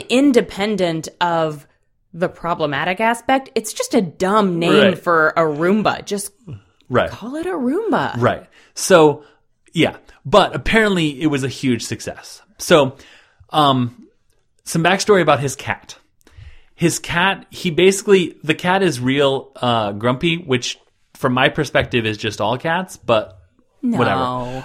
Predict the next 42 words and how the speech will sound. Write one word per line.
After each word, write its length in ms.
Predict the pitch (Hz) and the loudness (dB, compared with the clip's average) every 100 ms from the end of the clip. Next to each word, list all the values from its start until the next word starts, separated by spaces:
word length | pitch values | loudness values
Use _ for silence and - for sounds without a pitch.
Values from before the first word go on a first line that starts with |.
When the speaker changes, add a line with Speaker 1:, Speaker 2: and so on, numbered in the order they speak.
| - | -6
Speaker 2:
Um, 340 | 147 139 127 120 | 0 2 2 -2
Speaker 1:
Some 240 | - 440 | -6 -10
cats 280 | 508 220 180 | -8 -10 -8
are 80 | 156 | -10
not 240 | 143 131 | -12 -16
grumpy. 420 | - 139 143 226 269 | -14 -14 -12 -10 -6
Speaker 2:
the 120 | 156 | -6
cat 400 | - 170 170 - | -4 -4 -2 -4
is, 240 | 147 139 127 | -4 -4 -4
like, 540 | 135 117 107 - - _ _ | -6 -6 -8 -14 -20 _ _
Speaker 1:
My 80 | 135 | 0
Speaker 2:
on 160 | 143 131 | 0 0
his 160 | 127 | -2
Speaker 1:
cat's, 100 | 123 | -4
Speaker 2:
own. 140 | - 277 | -8 -14
Speaker 1:
I've 320 | 339 403 480 | -14 -14 -10
never 200 | 523 339 | -8 -8
had 120 | 190 | -8
a 80 | 156 | -8
grumpy 380 | 143 135 131 117 | -8 -8 -8 -14
cat. 420 | - 135 165 370 _ - | -10 -8 -8 -10 _ -12
Speaker 2:
Okay. 120 | 240 269 | 0 2
Speaker 1:
Well, 180 | 277 | 2
Scarlet 420 | 269 - 294 254 - | 0 -2 -2 0 -4
was 100 | 156 | -6
somewhat 320 | 147 131 - | -8 -10 -8
grumpy, 320 | 135 127 147 | -6 -6 -6
but 240 | 170 202 | -6 -6
Copper 280 | - 453 427 | -4 -4 -2
and 120 | 285 | -2
Teeny 300 | 214 285 480 | -2 -6 -6
were 140 | 277 143 | -6 -6
not 180 | 131 - | -6 -6
grumpy. 460 | 131 - 180 262 _ _ _ - - | -8 -6 -8 -10 _ _ _ -18 -10
Speaker 2:
Did 240 | 127 170 131 | -2 0 0
you, 220 | 165 175 165 - | 0 0 -2 -6
did, 380 | 156 135 156 | -6 0 0
were 140 | 151 147 | 2 2
your 140 | 175 | 0
cats 320 | 175 190 175 | 2 0 0
ever, 320 | - 139 143 147 | 0 0 0 -2
like, 380 | 131 117 104 | 0 -2 -4